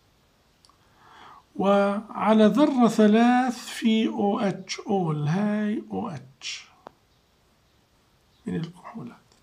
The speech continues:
بكمل تكافؤ الكربون، اتش ثري، رابطتين بتاخد اتش تو، رابطتين، واحد، اثنين، ثلاثة، أربعة، بتاخدش ولا اتش. هاي عاملة رابطة،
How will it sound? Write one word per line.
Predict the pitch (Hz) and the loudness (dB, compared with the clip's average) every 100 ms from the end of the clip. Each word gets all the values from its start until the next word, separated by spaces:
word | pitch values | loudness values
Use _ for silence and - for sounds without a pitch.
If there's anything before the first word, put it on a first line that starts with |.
| _ _ _ _ | _ _ _ _
بكمل | 208 180 277 240 196 | -12 -6 2 2 2
تكافؤ | 160 180 - 214 165 208 | -2 -10 -8 -8 -8 -10
الكربون، | - 175 131 - - - 202 | -10 -12 -12 -14 -20 -16 -14
اتش | 175 - | -12 -12
ثري، | - - 165 185 220 - - _ _ _ _ _ _ _ _ _ _ - - - _ - | -12 -10 -6 -4 -4 -6 -20 _ _ _ _ _ _ _ _ _ _ -20 -20 -20 _ -10
رابطتين | 180 180 170 165 - 196 180 | -4 -4 -4 -8 -10 -6 -4
بتاخد | - 190 185 - - | -4 -8 -12 -14 -18
اتش | 262 175 175 - - | -12 -10 -10 -16 -16
تو، | - 180 196 233 - _ _ - _ _ - | -10 -6 -4 -6 -12 _ _ -20 _ _ -10
رابطتين، | 175 165 160 - 185 190 196 214 | -8 -6 -10 -10 -8 -4 -4 -6
واحد، | 180 190 175 - 160 | -6 -4 -2 -4 -8
اثنين، | - 185 170 | -6 -4 -4
ثلاثة، | - 180 175 - 196 | -6 -6 -6 -6 -8
أربعة، | 175 170 | -6 -8
بتاخدش | 160 165 160 180 151 | -8 -10 -6 -4 -4
ولا | 160 160 208 214 | -6 -6 -4 -8
اتش. | 220 - - - _ _ - - - _ | -8 -14 -14 -14 _ _ -20 -20 -20 _
هاي | 196 190 | -6 -2
عاملة | 180 185 180 175 | 0 2 2 0
رابطة، | 180 175 165 165 - 214 226 | 0 -2 -2 -8 -4 -4 -4